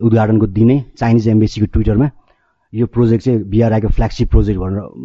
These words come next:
भनेको छ, भन्यो चाइनिज एम्बेसीले। र त्यसको भेरिफिकेसन हामी नेपाल सरकारले अहिलेसम्म गरेका छैन। र बिरा-, बिआरआई अन्तर्गत परियोजना भनेपछि यसले केही जियो-, जियोपोलिटिकल अथवा डिप्लोमेटिक केही यसले चाहिँ फ्रिक्सन पनि उत्पन्न गरेको छ। अब यो कुरा भारततर्फ भइदिए भए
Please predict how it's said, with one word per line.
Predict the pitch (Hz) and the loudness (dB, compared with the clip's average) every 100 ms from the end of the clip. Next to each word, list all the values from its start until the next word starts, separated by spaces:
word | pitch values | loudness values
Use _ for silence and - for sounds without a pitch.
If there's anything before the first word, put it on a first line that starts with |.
| 85 | -6
भनेको | 95 98 | -2 -2
छ, | 156 151 _ _ _ _ _ _ _ _ _ - | -4 -10 _ _ _ _ _ _ _ _ _ -10
भन्यो | 95 110 123 | 0 2 0
चाइनिज | - 107 107 98 | 0 0 0 -2
एम्बेसीले। | 98 101 - 151 160 - _ _ - 107 | -2 -2 0 -2 -2 -6 _ _ -14 -6
र | |
त्यसको | 107 131 - 117 | -2 -2 -2 -2
भेरिफिकेसन | 98 110 - 139 101 | 0 0 0 -2 -4
हामी | 92 107 | 0 0
नेपाल | 110 - | 4 2
सरकारले | 107 107 101 | 2 -2 0
अहिलेसम्म | 95 113 101 | 0 0 0
गरेका | 101 95 | 0 0
छैन। | 123 165 _ _ _ _ _ _ _ | 0 -2 _ _ _ _ _ _ _
र | 92 98 95 90 90 | -8 -4 -4 -4 -6
बिरा-, | 85 113 117 | 0 0 0
बिआरआई | 98 117 120 120 | 0 0 2 2
अन्तर्गत | 113 110 110 | 0 0 0
परियोजना | 110 107 104 110 | 0 -2 -2 -2
भनेपछि | 90 87 92 107 143 | -2 -4 -4 -4 -2
यसले | 123 120 | 0 0
केही | 131 | 0
जियो-, | 101 110 107 | -2 -6 -8
जियोपोलिटिकल | 104 127 123 117 127 120 | -2 -2 0 0 0 -2
अथवा | 107 | -4
डिप्लोमेटिक | 104 120 110 113 113 | -2 -2 0 0 -2
केही | 117 117 | 0 2
यसले | 110 110 | 2 0
चाहिँ | 107 113 - _ - - | 0 -4 -6 _ -8 0
फ्रिक्सन | - 135 | 0 2
पनि | 113 127 113 - | 2 2 0 -6
उत्पन्न | - 104 117 | -8 -2 0
गरेको | 104 107 101 | 2 0 0
छ। | 98 | -2
अब | 151 - _ _ _ _ - | -6 -8 _ _ _ _ -2
यो | 113 131 | 2 4
कुरा | 135 | 2
भारततर्फ | 98 101 117 127 | 2 -2 -4 -4
भइदिए | 107 95 110 | -4 -2 0
भए | 113 | 0